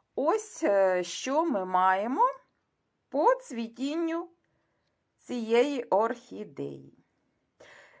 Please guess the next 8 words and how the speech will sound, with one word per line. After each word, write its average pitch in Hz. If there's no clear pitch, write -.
І 226
я 320
хочу 294
спитати, 202
дівчата, 185
е, 220
може 269
у 269